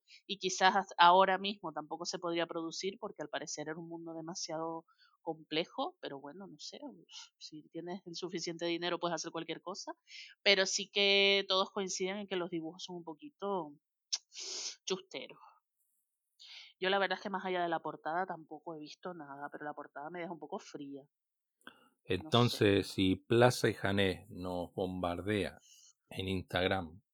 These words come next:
Speaker 2: con el librito Puerto Estelar, le damos a...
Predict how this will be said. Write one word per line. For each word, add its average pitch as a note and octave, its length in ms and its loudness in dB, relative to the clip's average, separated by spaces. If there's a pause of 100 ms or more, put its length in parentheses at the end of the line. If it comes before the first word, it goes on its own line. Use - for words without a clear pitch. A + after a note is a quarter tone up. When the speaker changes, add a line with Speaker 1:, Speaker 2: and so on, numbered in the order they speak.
Speaker 2:
con F2 520 -8
el E2+ 140 -8
librito F#2+ 480 -4
Puerto F#2+ 300 -4
Estelar, G#2 480 -8 (1400)
le F2+ 80 4
damos F#2+ 300 4
a... F2+ 1080 0